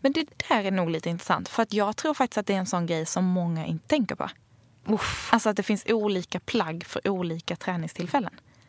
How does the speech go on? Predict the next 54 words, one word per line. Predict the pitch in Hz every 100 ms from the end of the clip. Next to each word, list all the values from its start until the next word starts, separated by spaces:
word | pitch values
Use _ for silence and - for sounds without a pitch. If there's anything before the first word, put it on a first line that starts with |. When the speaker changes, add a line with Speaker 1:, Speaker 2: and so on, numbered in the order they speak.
| -
Speaker 1:
Jag | - -
tror | 269
att |
många, | 233 233 214 226 302 285 - - _ _ _
och | 208 185
inklusive | - 254 285 208
mig | 170
själv | - 330 233
säkert | - - -
för | 160
några | 160 -
år |
sedan, | - - - - _
tänkte | - 220 170 254
liksom | 220 - 175
att | 175
så | -
här, | -
vadå, | 190
träningskläder | 170 190 175 160 - 339 330
som | 294 254
träningskläder? | 262 220 170 - - - - -
Speaker 2:
Nej. | 185 160 165 - _ -
Speaker 1:
Stå-, | - 185
är | 107 107 185 185
de | 262
från | 247 226
sportavdelningen | - 202 165 165 160 160 165
så | -
ska | 165 156
man | 165
ju | 180
träna | - 170 214
i | 196
dem. | - 165 - -
Och | 190
då |
funkar | 185 190 175
det | 170
i | -
alla | 170 160 156
sammanhang. | - 175 175 208 - - - - - -
Speaker 2:
Och | 262 220
grejen | 202 233 233 226
är | 180
ju |
så | 160
här | 165 170 170
att | - 175
det | 180
gör | 175 135
det | 131
ju | 202
verkligen. | 208 165 -